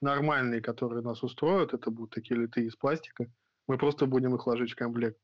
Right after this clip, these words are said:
Продавать дополнительно запчасти, такие, тем более мелочи, мы не планировали никогда. То есть будет в комплект прокладок,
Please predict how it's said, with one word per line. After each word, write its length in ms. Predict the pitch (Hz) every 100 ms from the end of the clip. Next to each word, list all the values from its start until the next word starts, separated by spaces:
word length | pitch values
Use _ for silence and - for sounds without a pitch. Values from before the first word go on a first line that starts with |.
| -
Продавать 380 | 120 120 123 127
дополнительно 540 | 123 127 127 120 120
запчасти, 640 | 117 117 131 135 - 117
такие, 460 | 117 113 113 170 156
тем 160 | - 120
более 260 | 120 113
мелочи, 460 | 117 151 139 - 117
мы 160 | 113
не 240 | 120 117 117
планировали 520 | 120 117 123 113 113
никогда. 400 | 113 110 113 110 _ _ _ _ _ - - - - - _ - - _
То 120 | -
есть 120 | 139 135
будет 240 | 160 135
в 40 |
комплект 360 | - 131 151 139
прокладок, 640 | 131 - 226 220 - -